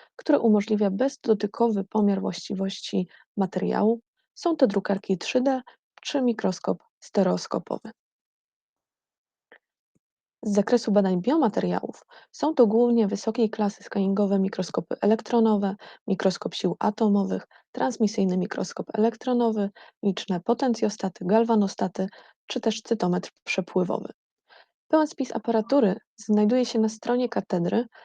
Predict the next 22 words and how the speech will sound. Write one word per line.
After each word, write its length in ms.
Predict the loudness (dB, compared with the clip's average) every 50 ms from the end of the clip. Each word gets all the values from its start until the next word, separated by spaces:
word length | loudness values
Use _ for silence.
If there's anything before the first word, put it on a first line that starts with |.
| _ -10
do 160 | -2 2 2 2
której 320 | 2 4 4 4 4 4
link 260 | 4 2 2 0 -2
podany 380 | -2 0 0 2 2 2 2 2
jest 280 | 0 -2 -4 -8 -4 0
na 140 | 2 2 4
dole 240 | 4 2 2 0 -2
slajdu. 380 | -4 -4 -6 -4 -4 -6 -8 -10 _ _ _ _ _ _ _ -20 -20 -20 -20 -12 _ -6
Aparatura 520 | -4 0 0 0 0 2 2 4 4 4
wykorzystywana 680 | 2 2 0 0 -2 -2 -2 -2 -2 -2 -2 -2 -2 -4
jest 220 | -4 -6 -6 -10 -20 _ _
zarówno 380 | 0 2 2 2 2 0 -2 -4
w 80 | -4 -2
projektach 460 | 0 0 0 0 0 0 2 2 2
badawczych, 580 | 2 2 0 0 -2 -2 -4 -6 -6 -6 -6 _ -20 -20 -10 _ -2
jak 160 | 0 0 2
również 280 | 0 0 0 -2 -4
w 120 | -8 -10 _
pracach 360 | -2 -2 -2 0 0 0 0
realizowanych 600 | 0 2 2 2 2 2 2 2 2 2 2 2
dla 140 | 2 0 0
przemysłu, 520 | -2 -2 0 0 0 0 0 -4 -10 -16